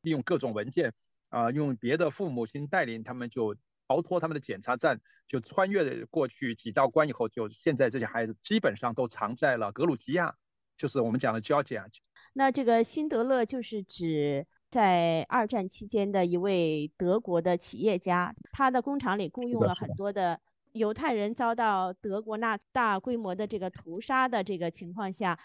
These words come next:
Speaker 2: 他，呃，想方设法呢，就是挽救了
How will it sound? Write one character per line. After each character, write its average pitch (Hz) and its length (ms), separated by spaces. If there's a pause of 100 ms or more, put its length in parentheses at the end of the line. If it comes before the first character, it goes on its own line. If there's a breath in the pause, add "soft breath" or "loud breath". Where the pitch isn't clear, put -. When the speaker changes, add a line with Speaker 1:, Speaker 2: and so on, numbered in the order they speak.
(340 soft breath)
Speaker 2:
他， 240 480 (220 soft breath)
呃， 196 240
想 196 200
方 233 220
设 240 220
法 160 240
呢， 165 260 (160)
就 196 140
是 165 640
挽 165 320
救 240 340
了 131 320